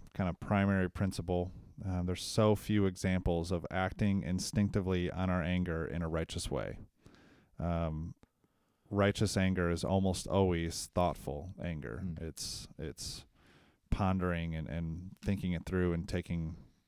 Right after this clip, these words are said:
Speaker 1: taking a break, as we saw earlier. And then, yeah, Dan was mentioning that acronym. I brought up the first episode, feel, F E E L. F stands for find, so name that you're angry.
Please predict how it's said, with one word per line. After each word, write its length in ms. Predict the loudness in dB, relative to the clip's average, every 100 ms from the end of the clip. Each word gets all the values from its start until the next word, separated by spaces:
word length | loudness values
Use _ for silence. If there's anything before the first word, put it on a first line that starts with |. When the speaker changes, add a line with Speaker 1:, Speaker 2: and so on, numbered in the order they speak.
| -18 -6
Speaker 1:
taking 300 | -4 -2 -4
a 40 |
break, 300 | 0 0 0
as 120 | -6 -8
we 60 |
saw 280 | -6 -2 -2
earlier. 460 | 0 -2 -2 -4 -4
And 140 | -2
then, 220 | -2 -4 -6 -16 -20 -20 -10 8
yeah, 180 | 10 10
Dan 160 | 8
was 120 | 8 6
mentioning 340 | 4 6 6
that 100 | 6
acronym. 480 | 4 2 2 4 4
I 80 | 2
brought 280 | 4 4 4
up 100 | 2
the 80 |
first 340 | 0 4 4 2
episode, 520 | 0 2 4 6 4
feel, 480 | 0 4 6 6 6
F 240 | 2 0
E 300 | -2 0 0 2
E 40 |
L. 540 | 4 6 6 6 2 -12 -20 -20 -20 -20 _ -2
F 160 | 2 4
stands 320 | 6 6 6
for 120 | 4
find, 680 | -2 4 6 8 8 6 2 -6 -18 -12
so 180 | 0 4
name 640 | 6 6 6 8 8 8 6
that 140 | 4 4
you're 120 | 2
angry. 480 | 4 4 4 2